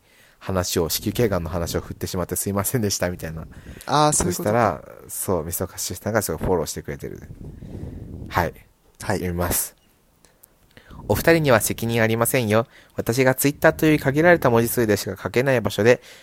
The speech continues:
Speaker 1: 軽率な発言してしまったのが発端なので、医療従事者ではないのです、ないので、満足に説明できなかったのも申し訳ないです。自分にとってタイムリーだったので、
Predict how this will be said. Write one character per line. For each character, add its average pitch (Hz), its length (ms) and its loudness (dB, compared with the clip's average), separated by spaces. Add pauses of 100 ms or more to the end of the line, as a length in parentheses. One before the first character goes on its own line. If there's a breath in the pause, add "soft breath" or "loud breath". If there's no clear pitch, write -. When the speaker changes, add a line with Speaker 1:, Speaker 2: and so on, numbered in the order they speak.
(140)
Speaker 1:
軽 - 160 2
率 120 300 0
な 117 100 4
発 - 280 -2
言 107 200 2
し 107 60 -8
て 120 60 -4
し - 160 0
ま 135 80 8
っ 135 60 2
た 151 120 4
の 147 100 0
が 120 120 6
発 - 280 -6
端 110 100 2
な 110 120 2
の 104 120 0
で、 95 180 4 (760 soft breath)
医 107 140 0
療 165 280 8
従 165 280 6
事 170 120 0
者 165 140 4
で 120 80 8
は 98 100 6
な 107 100 6
い 120 40 4
の 104 100 0
で 87 100 -6
す、 - 240 -6
な 110 160 2
い 101 60 4
の 87 100 0
で、 127 220 4 (400 soft breath)
満 143 180 6
足 117 180 2
に 90 80 -2
説 - 240 -4
明 110 120 4
で 113 100 2
き - 100 -8
な 151 140 2
か - 120 0
っ - 80 -4
た 120 100 2
の 120 100 4
も 120 320 4
申 - 40 -6
し - 40 -2
訳 107 220 0
な 120 100 2
い 113 60 0
で 110 80 2
す。 - 240 -2 (420 loud breath)
自 107 160 0
分 143 100 2
に 165 120 -2
と 185 80 2
っ 180 40 0
て 147 160 2
タ 151 200 -2
イ 160 40 0
ム 160 120 0
リ 147 100 2
ー - 20 2
だ 131 80 6
っ 120 80 -2
た 123 120 -4
の 117 100 0
で、 113 240 4